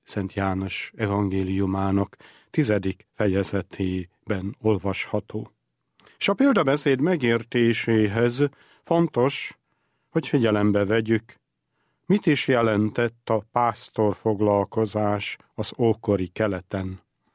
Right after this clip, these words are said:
A pásztor érdekes módon nem a nyáj mögött haladt, hanem előtte.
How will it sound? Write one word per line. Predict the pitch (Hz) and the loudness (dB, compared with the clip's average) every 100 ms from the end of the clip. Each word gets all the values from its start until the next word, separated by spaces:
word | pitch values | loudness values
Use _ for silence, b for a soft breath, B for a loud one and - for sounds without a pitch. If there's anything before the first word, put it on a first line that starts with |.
| _ _ _ _ _ _ _ _ _ _ _ _ _ _ _ - | _ _ _ _ _ _ _ _ _ _ _ _ _ _ _ -8
A | |
pásztor | 110 113 113 - 131 135 151 - - | -2 0 -2 -2 0 0 -2 -10 -4
érdekes | 113 101 113 117 - | -2 0 -2 -2 -2
módon | 110 113 113 117 120 120 - _ _ - | 0 0 2 2 2 0 -4 _ _ -2
nem | 160 113 | 2 4
a | |
nyáj | 104 107 117 131 | 4 2 2 2
mögött | 123 113 113 - | 2 2 -2 0
haladt, | 117 107 101 _ _ _ _ _ | 0 0 0 _ _ _ _ _
hanem | - 104 98 107 | -2 0 0 -2
előtte. | 113 107 104 95 _ - 104 | -2 0 0 -2 _ -6 -6